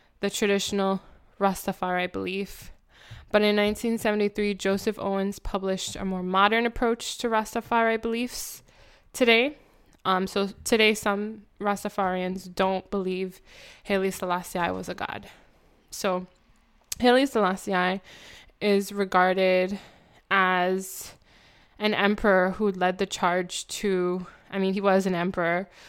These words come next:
who led the charge to modernize Ethiopia. He was credited as making Ethiopia a good environment for foreign investors.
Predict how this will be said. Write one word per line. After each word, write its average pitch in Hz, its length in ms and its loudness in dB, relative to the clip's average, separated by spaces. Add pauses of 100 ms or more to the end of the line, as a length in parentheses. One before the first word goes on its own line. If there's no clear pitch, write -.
(180)
who 240 100 0
led 220 200 6
the 220 60 4
charge 208 360 2
to 202 100 -6
modernize 185 540 2
Ethiopia. 175 640 -4
He 202 180 -4
was 202 160 -4
credited 202 600 2
as 185 260 -2
making 185 480 -6
Ethiopia 185 580 -6
a - 20 -6
good 190 300 -2
environment 185 600 0
for 190 100 -6
foreign 180 300 -6
investors. 208 800 -2